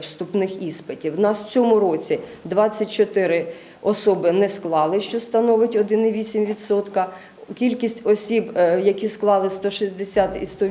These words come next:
е, сто вісімдесят балів, складає сто дев'яносто вісім осіб, чотирнадцять і сім відсотків, і сто вісімдесят, двісті балів, сорок шість осіб, три і чотири відсотки.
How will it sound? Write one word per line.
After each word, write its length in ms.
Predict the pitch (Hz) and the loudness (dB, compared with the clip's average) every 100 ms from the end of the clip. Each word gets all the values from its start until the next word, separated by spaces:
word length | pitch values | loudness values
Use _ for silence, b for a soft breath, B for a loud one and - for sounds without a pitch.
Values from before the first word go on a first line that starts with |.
| - | 0
е, 180 | 185 170 | -2 -2
сто 280 | - - 208 | -4 -2 -2
вісімдесят 640 | 196 - 175 170 180 165 | -2 -4 -6 -4 -4 -2
балів, 300 | 160 156 170 | 0 0 -2
складає 560 | - - 190 190 175 170 | -8 0 2 4 4 2
сто 200 | - 180 | -4 -4
дев'яносто 600 | 185 180 175 160 - 180 | -2 0 -2 -4 -4 -6
вісім 400 | 156 151 202 220 | -4 -4 0 0
осіб, 360 | 220 - 247 B B - | 0 -2 -6 B B -4
чотирнадцять 680 | 220 220 226 220 214 214 214 | -2 2 4 4 0 -4 -6
і 60 | |
сім 240 | 214 214 214 | -2 0 0
відсотків, 720 | 202 208 208 202 208 190 - | -2 -2 -2 0 -4 -6 -6
і 60 | 254 | -4
сто 200 | - 208 | 0 0
вісімдесят, 720 | 220 220 208 196 - 196 185 | 0 0 0 -2 2 2 2
двісті 380 | 180 190 - 180 | -6 -6 -6 -2
балів, 340 | 185 233 254 247 B B | 2 2 2 -4 B B
сорок 360 | - 202 196 190 | -2 0 0 -2
шість 340 | - 196 - | -6 -8 -6
осіб, 420 | 180 - 247 240 - | -6 -2 -4 -4 -4
три 180 | 196 214 | 0 0
і 80 | 196 | 0
чотири 420 | 185 170 185 170 | -6 -4 -2 -2
відсотки. 640 | 165 - 220 226 - | -6 2 2 2 -2